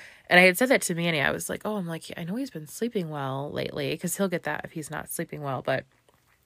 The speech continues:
I had noticed that he was kinda getting that darkness. And I said to him, I'm like, "I wonder if, you know, I need to start giving him a Claritin, like, before bed or whatever." And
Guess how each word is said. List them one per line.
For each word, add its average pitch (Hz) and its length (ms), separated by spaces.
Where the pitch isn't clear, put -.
I 170 80
had 160 140
noticed 156 340
that 160 80
he - 140
was 151 160
kinda 156 200
getting 156 200
that 151 120
darkness. 175 420
And 147 80
I 147 60
said 165 180
to 185 60
him, 160 60
I'm 151 100
like, 147 120
"I 156 80
wonder 160 280
if, - 180
you 175 60
know, 160 60
I 156 40
need 160 120
to - 60
start 165 160
giving 151 200
him 147 240
a - 80
Claritin, 190 460
like, 143 120
before 165 240
bed 202 160
or 202 80
whatever." 151 400
And 151 480